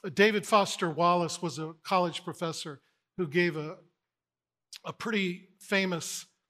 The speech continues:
commencement speech at Kenyon College in two thousand five. And he started that commencement speech by telling a little story about two young fish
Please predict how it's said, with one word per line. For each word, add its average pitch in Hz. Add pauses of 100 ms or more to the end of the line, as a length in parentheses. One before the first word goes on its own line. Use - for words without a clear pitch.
(440)
commencement 185
speech -
at -
Kenyon 175
College 156 (300)
in 160
two 185
thousand 147
five. 143 (440)
And 180
he 160
started 208
that 165
commencement 165
speech -
by 160
telling 165
a 156
little 160 (220)
story 175
about 165
two 196
young 170
fish -